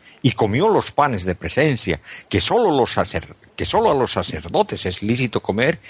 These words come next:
y dio también a los que estaban con él?" Y les dijo, "El sábado ha sido instituido por el hombre y no el hombre para el sábado.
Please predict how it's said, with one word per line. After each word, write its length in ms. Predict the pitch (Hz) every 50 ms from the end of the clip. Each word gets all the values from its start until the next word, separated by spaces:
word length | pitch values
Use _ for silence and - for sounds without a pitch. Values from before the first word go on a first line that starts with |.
| - - - - -
y 120 | - 101
dio 200 | 98 104 123 135
también 540 | - - 113 107 107 104 113 120 120 117 104 - - _ _ _ -
a 80 | - 87
los 180 | 90 87 -
que 80 | - -
estaban 360 | - - - 101 107 110 104 95
con 180 | - 127 135
él?" 240 | 190 233 247 220 208 - _ _ _ _ _ _ _ _ _ _ _ _ _ _ _ _ _ - -
Y 80 | 156
les 160 | 156 156 131
dijo, 300 | 123 139 107 78 78 - _ _ _ _ - - - - - - _ -
"El 180 | - 85 85 -
sábado 600 | - 123 151 170 165 151 147 156 156 156 - 73
ha 80 | -
sido 400 | - - 110 123 135 117 117 117
instituido 720 | 117 110 101 - - 98 90 - 95 104 131 160 156 151 -
por 160 | - 101 90
el 120 | 85 92 127
hombre 500 | 151 151 143 131 123 127 139 143 - -
y 100 | 90 85
no 280 | 82 90 101 104 104 98
el 100 | 98 98
hombre 360 | 107 110 104 95 87 98 92
para 220 | - - 85 82 82
el 80 | 76
sábado. 420 | - - - 80 71 - - -